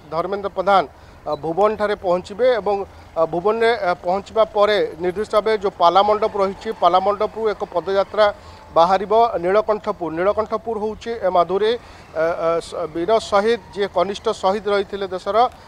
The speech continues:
ଅ, ବାଜିରାଉତଙ୍କର, ଅ, ପୈତୃକ ଗ୍ରାମ। ସେଠାରେ, ଅ, ବାଜିରାଉତଙ୍କର ଯେଉଁ ସ୍ମୃତି ସ୍ତମ୍ଭ ରହିଛି, ସେଠାରେ ସେ ଯାଇକି ସେଠାରେ ସେ ପୁଷ୍ପମାଲ୍ୟ ଅର୍ପଣ କରିବେ ଏବଂ ଏହି କାର୍ଯ୍ୟକ୍ରମରେ, ଅ, ତମାମ, ଅ, ଦ-, ଦଳୀୟ, ଅ, ବ-, ନେତୃବୃନ୍ଦ,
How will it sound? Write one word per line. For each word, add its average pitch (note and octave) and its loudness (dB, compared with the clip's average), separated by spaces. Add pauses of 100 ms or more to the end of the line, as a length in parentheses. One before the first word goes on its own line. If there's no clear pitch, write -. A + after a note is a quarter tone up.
(100)
ଅ, E3+ 6
ବାଜିରାଉତଙ୍କର, A3 4
ଅ, A3+ 4
ପୈତୃକ F3 -4
ଗ୍ରାମ। F#3+ 4
ସେଠାରେ, G#3 -2
ଅ, F3 -2
ବାଜିରାଉତଙ୍କର G3 0 (560)
ଯେଉଁ F3 -2
ସ୍ମୃତି F#3 -8
ସ୍ତମ୍ଭ G3 -2
ରହିଛି, G3 0
ସେଠାରେ G#3 -2
ସେ F#3+ -8
ଯାଇକି F#3+ -2
ସେଠାରେ G3 -4
ସେ F#3+ -8
ପୁଷ୍ପମାଲ୍ୟ G3 -2 (420)
ଅର୍ପଣ G#3 0
କରିବେ G3 2 (120)
ଏବଂ G#3 0
ଏହି G#3 0
କାର୍ଯ୍ୟକ୍ରମରେ, G#3+ 0 (140)
ଅ, F3 -2
ତମାମ, G3+ 4
ଅ, E3 -2
ଦ-, E3+ 0
ଦଳୀୟ, F3+ 2
ଅ, D#3+ 0
ବ-, D3+ 4
ନେତୃବୃନ୍ଦ, G3+ 0